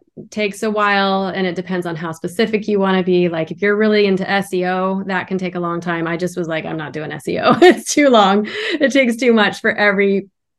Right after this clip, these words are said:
piece of work." Um, and then I, s-, so that is kind of a rundown of the back end of selling things online. Um, when I did my show with the gallery last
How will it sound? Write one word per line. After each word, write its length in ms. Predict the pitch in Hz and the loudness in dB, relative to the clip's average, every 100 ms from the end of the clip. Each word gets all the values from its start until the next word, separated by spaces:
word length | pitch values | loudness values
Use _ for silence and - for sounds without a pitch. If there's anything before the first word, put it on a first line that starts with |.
| _ | _
piece 180 | 214 208 | -8 -4
of 120 | 196 | -4
work." 360 | 180 175 - - - - - _ - | -2 -2 -4 -12 -20 -20 -20 _ -4
Um, 600 | 208 202 185 175 185 175 _ _ _ _ _ _ _ _ | 0 2 2 2 0 -8 _ _ _ _ _ _ _ _
and 240 | 214 208 214 | 0 4 4
then 480 | 226 226 226 226 - | 2 0 -2 -4 -4
I, 200 | 214 202 | -4 -4
s-, 200 | 196 - 214 | -6 -12 -16
so 640 | 214 262 233 220 214 214 - | -2 0 2 4 2 -2 -8
that 500 | 196 185 226 254 262 | -6 0 4 4 4
is 320 | 233 190 - _ _ | 0 -2 -12 _ _
kind 420 | - - 254 254 | -18 -8 -4 -2
of 140 | 240 208 | -2 -2
a 140 | 190 | -2
rundown 440 | 180 190 185 180 170 | -2 0 0 -2 -4
of 140 | 165 | -6
the 100 | 170 | -6
back 300 | 165 165 160 | -4 -6 -4
end 160 | 165 160 | -4 -4
of 120 | 156 | -4
selling 340 | - 160 160 | -4 -2 -4
things 260 | 160 160 156 | -4 -6 -4
online. 640 | 156 156 156 - 180 180 - - _ _ - | -4 -4 -6 -4 -4 -4 -14 -20 _ _ 2
Um, 580 | 196 180 165 165 175 - _ _ _ _ _ _ _ _ _ - | 4 6 4 2 -2 -8 _ _ _ _ _ _ _ _ _ -6
when 280 | 208 220 214 | 2 6 6
I 100 | 208 | 4
did 420 | 185 233 240 226 | 4 4 4 2
my 200 | 220 208 | 2 0
show 720 | 202 208 202 185 175 175 - | -2 -2 0 0 -2 -4 -8
with 380 | - - 208 202 | -14 -4 -2 -2
the 120 | - | -2
gallery 540 | 180 180 180 180 180 170 | 0 2 2 2 0 -2
last 720 | - 185 175 165 170 - - | -4 -4 -2 -2 -4 -14 -20